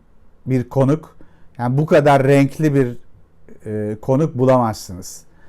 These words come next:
E, bu adamın ismi Erkal Zenger. Erkal Zenger kendine siyaset tellalı derdi. E, ve de şimdi burada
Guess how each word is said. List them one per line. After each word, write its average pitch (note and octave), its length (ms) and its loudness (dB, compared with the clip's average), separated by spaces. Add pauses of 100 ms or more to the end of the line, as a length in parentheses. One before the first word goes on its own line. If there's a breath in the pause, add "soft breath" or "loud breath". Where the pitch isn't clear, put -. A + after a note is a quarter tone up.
(480 soft breath)
E, G#2 520 -6
bu E3+ 240 2
adamın D3+ 380 0
ismi D#3 380 -8
Erkal C3+ 520 0
Zenger. C3 680 -2
Erkal C#3 440 -2
Zenger D3 520 -2
kendine C#3+ 420 -2
siyaset C#3 840 -2
tellalı A2 520 -4
derdi. F2+ 440 -8 (540 soft breath)
E, G#2+ 60 -6 (480)
ve A#2+ 140 0
de A#2+ 100 -2
şimdi B2 340 -8
burada B2 380 -4